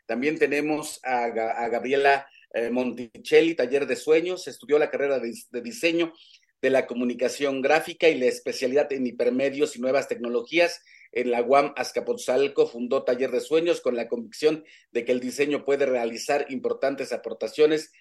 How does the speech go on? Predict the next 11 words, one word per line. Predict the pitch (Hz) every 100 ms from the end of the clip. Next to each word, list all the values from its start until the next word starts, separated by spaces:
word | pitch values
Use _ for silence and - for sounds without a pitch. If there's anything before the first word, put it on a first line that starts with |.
| _ -
a | 135
las | 120 -
principales | 127 117 120 139 147 -
causas | 139 139 127 135
sociales. | 127 120 135 131 127 113 - - - _
Gabriela | 123 127 156 156 -
Monticelli, | 147 139 131 - 156 151
buenos | 147 156 147
días, | 156 156 131
¿cómo | - 139 151
estás? | - 151 127 - -